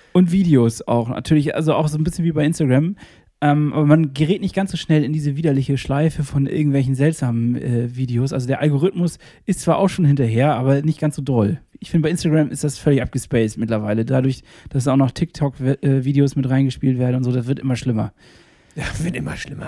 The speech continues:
Speaker 1: Ja, das ist
Speaker 2: Wird
Speaker 1: doch nix.
Speaker 2: immer schlimmer, wird das.
Speaker 1: Das ist doch nix. Also für mich ist das nix. Ich bin da irgendwie raus aus dieser Welt.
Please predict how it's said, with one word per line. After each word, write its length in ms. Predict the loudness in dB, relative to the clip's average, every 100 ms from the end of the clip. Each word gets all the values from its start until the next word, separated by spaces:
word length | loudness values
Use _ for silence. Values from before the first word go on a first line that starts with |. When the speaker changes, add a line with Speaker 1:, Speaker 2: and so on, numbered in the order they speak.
| -8
Speaker 1:
Ja, 220 | -2 0
das 140 | 0 -2
ist 160 | -4
Speaker 2:
Wird 120 | 0 0
Speaker 1:
doch 40 |
nix. 160 | 0 2
Speaker 2:
immer 160 | 2
schlimmer, 440 | 0 2 2 2 0
wird 100 | -2
das. 80 |
Speaker 1:
Das 180 | -2 -4
ist 160 | -6 -2
doch 80 | 0
nix. 260 | 0 -2
Also 200 | 6 6
für 140 | 8 8
mich 200 | 8 6
ist 160 | 4
das 100 | 2
nix. 300 | 4 2 0
Ich 140 | -2 4
bin 100 | 6
da 160 | 6
irgendwie 300 | 6 4 4
raus 280 | 2 2 2
aus 140 | 0
dieser 240 | 0 0 2
Welt. 300 | 0 -2